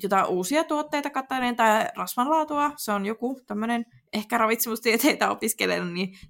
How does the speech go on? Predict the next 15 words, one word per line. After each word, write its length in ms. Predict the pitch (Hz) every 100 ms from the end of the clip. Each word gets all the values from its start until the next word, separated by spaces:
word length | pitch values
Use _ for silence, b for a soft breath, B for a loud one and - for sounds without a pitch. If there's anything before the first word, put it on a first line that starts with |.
| _
tapa, 420 | - - 311 302 294 B B B B
niin 360 | 240 254 247 247
huomaa, 480 | 285 381 349 277 214
että 220 | 214 - -
ihmiset 440 | 240 240 220 214 -
ehkä, 300 | 220 208 226 226 220 190 - _ - 240 247 - 254
ne 100 | 285
on 80 |
saattanut 360 | 294 302 302 247
jo 60 | 254
napata 380 | 294 359 349
sieltä 300 | 208 233 208
hyllystä 440 | 202 247 233 202 -
jonkun 320 | 143 165 -
jutun, 420 | 190 185 - 226